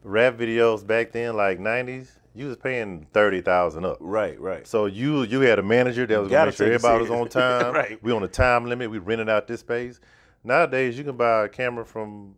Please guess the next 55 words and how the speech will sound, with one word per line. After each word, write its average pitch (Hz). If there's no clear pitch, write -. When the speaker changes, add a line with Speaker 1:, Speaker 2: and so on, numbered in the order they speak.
Speaker 1:
for, 107
like, 104
about 98
seven, 127
eight 120
hundred. 156
Speaker 2:
Right. 90
Speaker 1:
And 107
just 107
go 117
right 123
outside 127
and 80
voila, 117
there 90
you 101
go. 92
Speaker 2:
Wow. 69
Speaker 1:
So 80
that's 92
why 87
they 85
just 80
so, 101
using 98
it 90
so 95
loosely, 90
'cause 76
it's -
cheap 113
now. 64
Speaker 2:
Well, 139
and 139
I, 147
I, 113
I 110
have 131
to 120
agree 123
with 110
you 107
on 95
that 85
because, 92
uh, 80
I 113
tell 120
people 101
that's 123
why 127
we 117
have 113
so 123
many 104